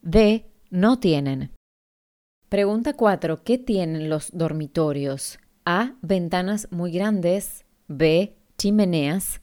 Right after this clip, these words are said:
C, sofás, D, televisión. Pregunta cinco. ¿Para qué usan la despensa?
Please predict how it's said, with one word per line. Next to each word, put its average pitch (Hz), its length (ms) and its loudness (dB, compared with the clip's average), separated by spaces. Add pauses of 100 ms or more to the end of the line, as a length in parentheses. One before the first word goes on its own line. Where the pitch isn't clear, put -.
(120)
C, 180 480 -2 (140)
sofás, - 720 -6 (140)
D, 185 420 0 (240)
televisión. 147 800 -2 (240)
Pregunta 202 500 0
cinco. 156 640 -4 (240)
¿Para 220 240 2
qué 294 180 0
usan 214 440 0
la 151 140 -2
despensa? 143 800 -4